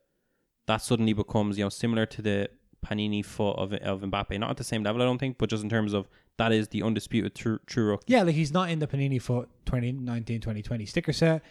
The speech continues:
Speaker 2: He's not in any card set.
Speaker 1: Yeah.
Speaker 2: So, like, it's his undisputed rookie,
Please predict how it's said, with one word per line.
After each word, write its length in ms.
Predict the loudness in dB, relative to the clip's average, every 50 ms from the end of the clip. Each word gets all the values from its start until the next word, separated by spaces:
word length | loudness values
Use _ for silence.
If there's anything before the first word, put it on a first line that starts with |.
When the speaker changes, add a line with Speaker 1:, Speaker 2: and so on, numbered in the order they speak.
| -20 -20 _ _ _
Speaker 2:
He's 180 | -12 -8 -4 -4
not 160 | -2 -2 -2
in 80 | -2
any 140 | -4 -4 -6 -6
card 300 | -2 -2 0 0 0 0
set. 320 | 0 2 2 2 2 0 -2
Speaker 1:
Yeah. 160 | -2 -2 -2 -4 -6 _ _ -20 -18
Speaker 2:
So, 180 | -12 -10 -8
like, 100 | -4 -2
it's 140 | -2 0 0
his 120 | 2 2
undisputed 440 | 2 2 2 0 0 0 0 2 0 0
rookie, 380 | 0 0 0 -2 -4 -4 -6